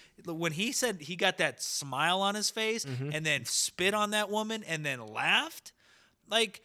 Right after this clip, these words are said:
Speaker 1: now, if he would have slapped the shit out of his kid, like, people would have been like, "Oh my God, that's abuse. I can't believe he did that."
Speaker 2: Mm-hmm.
Speaker 1: He didn't fucking hit his kid. He just got down and he did exactly what his son has been doing for however long that kid has been doing it,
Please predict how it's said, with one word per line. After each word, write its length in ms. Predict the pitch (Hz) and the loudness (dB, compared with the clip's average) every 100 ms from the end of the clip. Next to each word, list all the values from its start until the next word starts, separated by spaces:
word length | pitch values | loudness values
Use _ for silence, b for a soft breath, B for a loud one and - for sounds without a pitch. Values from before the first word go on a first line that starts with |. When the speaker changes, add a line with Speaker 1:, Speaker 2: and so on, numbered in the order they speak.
| b | b
Speaker 1:
now, 140 | 233 233 | 4 6
if 80 | |
he 100 | 226 285 | 6 2
would 100 | 262 | 4
have 80 | |
slapped 400 | 196 - 233 254 - | 4 4 6 6 4
the 60 | |
shit 240 | - 240 233 | 4 4 4
out 120 | 240 | 4
of 60 | 240 | 2
his 120 | 233 | -2
kid, 280 | - 254 226 | 0 0 2
like, 160 | 185 | 0
people 160 | 202 185 | 0 -2
would 60 | 175 | -2
have 40 | |
been 80 | 180 | -2
like, 120 | 165 | -4
"Oh 80 | 320 | -4
my 140 | 392 403 | -4 0
God, 220 | 403 381 | 2 2
that's 180 | 339 359 | 0 -2
abuse. 380 | 359 359 381 339 | 2 4 4 0
I 40 | |
can't 200 | 349 370 | -2 -4
believe 160 | 370 359 | -4 -4
he 60 | |
did 160 | 349 370 | -2 -2
that." 200 | 311 - | -2 -4
Speaker 2:
Mm-hmm. 200 | 143 120 123 | -6 -8 -6
Speaker 1:
He 100 | 233 | 0
didn't 200 | 320 339 | 0 0
fucking 280 | 330 285 262 | 0 -2 -4
hit 120 | 254 | -6
his 140 | 285 - | -4 -4
kid. 220 | 160 104 _ _ _ - | -4 -6 _ _ _ -6
He 120 | 190 196 | -2 0
just 200 | 247 - | 0 2
got 220 | 294 220 | 2 2
down 360 | 196 180 170 175 | 2 4 2 -2
and 100 | 170 | -4
he 100 | 170 | -4
did 160 | 147 | -4
exactly 500 | 127 113 135 151 196 | -6 -2 0 0 0
what 100 | 185 | -2
his 160 | 175 180 | -2 -2
son 200 | - 170 | -2 -2
has 120 | 160 139 | -4 -6
been 140 | 151 | -6
doing 280 | 139 131 127 | -6 -6 -8
for 160 | 127 113 | -8 -6
however 340 | 113 120 156 | -6 -6 -6
long 220 | 175 165 | -6 -6
that 140 | 160 147 | -6 -8
kid 160 | 160 | -8
has 100 | 151 | -8
been 140 | 143 143 | -10 -8
doing 240 | 143 120 | -8 -8
it, 140 | 104 | -12